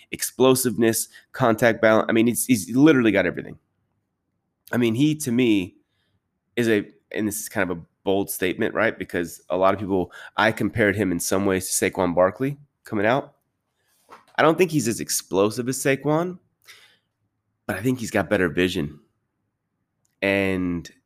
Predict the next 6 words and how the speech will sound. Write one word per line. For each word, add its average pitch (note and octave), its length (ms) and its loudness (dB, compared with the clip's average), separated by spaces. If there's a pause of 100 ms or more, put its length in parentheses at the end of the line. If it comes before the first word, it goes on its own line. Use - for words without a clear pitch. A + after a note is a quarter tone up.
(960)
I, - 80 -10 (100)
I G2 80 -12
think, G#2+ 460 -6 (120)
I G2+ 60 -4
don't G#2 120 0
know, F#2+ 200 -2